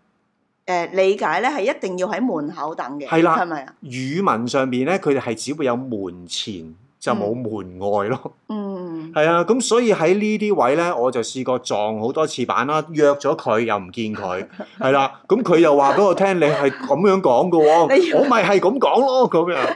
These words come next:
Speaker 1: <laughs> 你，佢以為你點佢係咪？嗯。
Speaker 2: 同埋 no can mok 其實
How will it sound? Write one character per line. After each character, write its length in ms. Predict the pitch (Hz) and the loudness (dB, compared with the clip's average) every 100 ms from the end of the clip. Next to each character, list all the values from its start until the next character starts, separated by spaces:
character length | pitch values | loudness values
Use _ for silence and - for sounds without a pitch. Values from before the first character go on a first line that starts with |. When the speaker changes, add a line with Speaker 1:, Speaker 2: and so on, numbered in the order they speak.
| - | -6
Speaker 1:
<laughs> 160 | 605 226 | -8 -4
你， 80 | 311 302 - - | -4 -4 -10 -6
佢 100 | - | -2
以 160 | 254 240 | 2 2
為 120 | 208 | 2
你 280 | 190 190 180 | 0 0 -6
點 140 | 160 196 | -6 -6
佢 80 | 254 175 | -2 -2
係 120 | 160 135 | -4 -8
咪？ 160 | 143 - _ _ - | -14 -16 _ _ -14
嗯。 160 | 107 | -8
Speaker 2:
同 120 | 127 | -4
埋 240 | 113 101 120 | -4 -4 -2
no 180 | 175 170 | -2 -2
can 360 | - 110 113 | -4 -6 -2
mok 200 | 135 175 - | -2 -2 -4
其 120 | 113 | -6
實 100 | 101 | -2